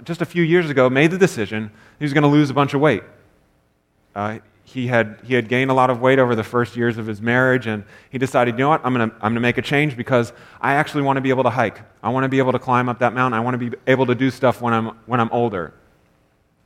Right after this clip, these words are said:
So he completely changed his diet. He completely changed his exercise. Because his mind was set on it,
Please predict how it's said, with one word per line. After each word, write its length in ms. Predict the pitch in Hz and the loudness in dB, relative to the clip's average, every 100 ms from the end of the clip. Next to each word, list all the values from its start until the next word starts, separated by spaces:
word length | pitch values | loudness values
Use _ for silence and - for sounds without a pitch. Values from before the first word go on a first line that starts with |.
| - | -4
So 380 | - 139 139 - - - - _ _ _ _ _ _ _ _ _ _ - | 4 6 4 -2 -18 -20 -20 _ _ _ _ _ _ _ _ _ _ 0
he 100 | 170 | 2
completely 500 | 180 156 175 185 170 | 4 4 2 4 2
changed 380 | - 165 160 160 | 2 -2 -2 -4
his 140 | 151 | -2
diet. 340 | 147 147 104 | 0 0 0
He 80 | 123 | -4
completely 500 | 127 143 131 170 160 | -6 -6 0 2 2
changed 340 | 156 156 151 139 | -2 -6 -6 -8
his 120 | 147 | -4
exercise. 760 | 131 143 139 - 90 80 78 _ _ _ _ _ _ _ _ _ _ _ | -4 -4 -8 -2 -2 -2 -10 _ _ _ _ _ _ _ _ _ _ _
Because 300 | 143 165 160 | -2 -2 0
his 120 | 175 | 0
mind 540 | 151 156 165 208 202 165 | 0 0 2 2 2 0
was 180 | 143 | -2
set 200 | 143 127 | 0 0
on 160 | 113 113 | 2 0
it, 120 | 131 | -2